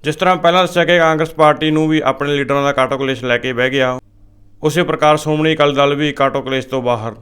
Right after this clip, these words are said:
ਨਹੀਂ ਹੈ। ਸ਼੍ਰੋਮਣੀ ਅਕਾਲੀ ਦਲ ਵਿਚਕਾਰ ਜੋ ਬਾਗੀ ਸੁਰਾਂ ਉੱਠੀਆਂ ਹੋਈਆਂ ਨੇ, ਉਸ ਕਾਰਨ ਸ਼੍ਰੋਮਣੀ ਅਕਾਲੀ ਦਲ ਦਾ ਵੱਡਾ ਨੁਕਸਾਨ ਹੋ ਰਿਹਾ ਹੈ।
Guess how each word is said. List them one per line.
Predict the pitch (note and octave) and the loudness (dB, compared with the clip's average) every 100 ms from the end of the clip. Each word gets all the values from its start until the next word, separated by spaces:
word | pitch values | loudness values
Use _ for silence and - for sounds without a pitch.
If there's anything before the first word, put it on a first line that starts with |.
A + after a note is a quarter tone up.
| - | -14
ਨਹੀਂ | A#2 A#2 C3 | -6 -4 -2
ਹੈ। | A2 E2+ - - - _ _ - - - | -4 -8 -16 -20 -20 _ _ -20 -20 -20
ਸ਼੍ਰੋਮਣੀ | - C#3+ D#3+ E3+ | -8 -2 0 2
ਅਕਾਲੀ | D#3+ D#3 | 2 4
ਦਲ | D3+ D#3 | 4 2
ਵਿਚਕਾਰ | D3 C#3+ D3 D3 C#3+ | 2 -2 2 2 2
ਜੋ | B2+ B2+ - | -2 -8 -2
ਬਾਗੀ | A#2+ D3+ C#3+ E3+ | 2 2 2 0
ਸੁਰਾਂ | C#3+ D3+ C#3+ C3+ G#2 - - _ | 2 2 2 0 -4 -14 -20 _
ਉੱਠੀਆਂ | C#3 - D#3+ | -12 -4 0
ਹੋਈਆਂ | D3+ D3+ C#3+ | 2 0 0
ਨੇ, | C#3+ | -2
ਉਸ | C3+ C#3 | -4 -6
ਕਾਰਨ | - C#3 C#3 C#3 C3+ C3+ - - - - _ | -2 0 0 0 -2 -4 -6 -16 -20 -20 _
ਸ਼੍ਰੋਮਣੀ | - C3 D3 D3+ | -10 -4 -2 -2
ਅਕਾਲੀ | C#3 C#3 | 0 0
ਦਲ | C3+ C3+ | 2 2
ਦਾ | B2+ B2+ | 0 -2
ਵੱਡਾ | B2 B2 | -2 0
ਨੁਕਸਾਨ | C3+ B2 - A2+ A2+ A2+ A2+ - - | -2 -4 -4 -4 -4 -6 -14 -16 -8
ਹੋ | A#2 | -4
ਰਿਹਾ | A#2 G2+ | -2 -4
ਹੈ। | - - | -10 -14